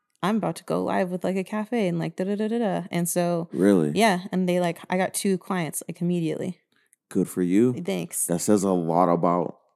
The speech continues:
Speaker 2: how
Speaker 1: Yeah.
Speaker 2: people see you.
Speaker 1: But it was funny 'cause, like, these people were, <laughs> they were customers of mine, like, when I started in coffee.
Speaker 2: Okay.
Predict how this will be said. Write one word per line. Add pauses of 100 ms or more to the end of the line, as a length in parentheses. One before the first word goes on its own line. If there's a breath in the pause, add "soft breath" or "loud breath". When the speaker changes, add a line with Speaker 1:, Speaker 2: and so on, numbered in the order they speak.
(380)
Speaker 2:
how
Speaker 1:
Yeah.
Speaker 2:
people
see
you. (460 loud breath)
Speaker 1:
But
it
was
funny
'cause,
like,
these
people
were, (840 soft breath)
<laughs>
they
were
customers
of
mine, (200)
like,
when
I
started
in
coffee. (500)
Speaker 2:
Okay.